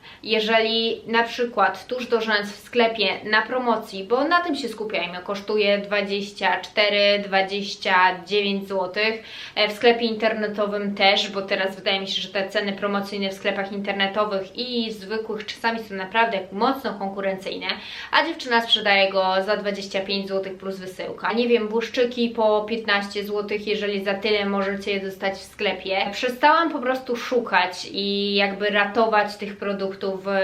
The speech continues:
z drugiej ręki, nawet jeżeli byłabym w potrzebie, bo jest to po prostu bez sensu.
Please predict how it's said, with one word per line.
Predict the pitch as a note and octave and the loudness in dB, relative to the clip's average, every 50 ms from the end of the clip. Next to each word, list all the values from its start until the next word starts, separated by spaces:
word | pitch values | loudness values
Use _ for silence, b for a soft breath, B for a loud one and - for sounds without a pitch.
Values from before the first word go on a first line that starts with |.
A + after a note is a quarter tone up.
| F#3+ F#3+ F#3 | 0 -2 -6
z | F#3 | -8
drugiej | G3+ G#3 G#3+ G#3 G#3 G3+ G3+ | -6 -6 -2 0 0 2 2
ręki, | G3 F#3+ G3 G3 G3 G#3+ G#3+ G#3 | 2 2 0 0 -4 -6 -4 0
nawet | G#3 G#3+ G#3+ A3 A3 G#3+ | 2 2 2 2 2 0
jeżeli | G#3 G3+ G3 G3+ G3+ G3+ G3 | 0 0 0 0 -2 -2 -2
byłabym | G3 G3+ G3 G3 F#3+ F#3+ F#3+ | 0 2 2 2 2 0 -6
w | F#3+ - | -8 -8
potrzebie, | - G3 F#3+ - - G3 F#3 F#3+ G#3 A#3 A3+ B B B B B - | -8 -8 -8 -4 -2 -2 -2 0 -2 -2 -4 B B B B B 0
bo | C4+ D4+ | 2 4
jest | D4 C4 A#3+ - | 4 2 2 0
to | - A#3 | 0 0
po | A#3 - | 0 0
prostu | - F#3+ F#3+ G3 - F#3+ | 0 0 0 0 -2 -6
bez | F#3 G3 G3 G3 - | -6 -4 -4 -4 -6
sensu. | G3 F#3 F3+ F3+ - - | -6 -8 -8 -8 -12 -16